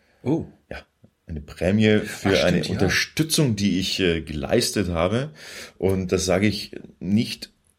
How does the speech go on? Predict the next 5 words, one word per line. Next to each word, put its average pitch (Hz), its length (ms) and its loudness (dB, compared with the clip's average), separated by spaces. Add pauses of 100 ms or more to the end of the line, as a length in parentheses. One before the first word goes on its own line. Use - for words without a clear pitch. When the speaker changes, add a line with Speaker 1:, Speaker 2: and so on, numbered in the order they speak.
(120)
Speaker 2:
ganz 104 340 0
ohne 95 220 0
Stolz, - 560 -4 (500)
denn, 98 500 0
ähm, 87 580 0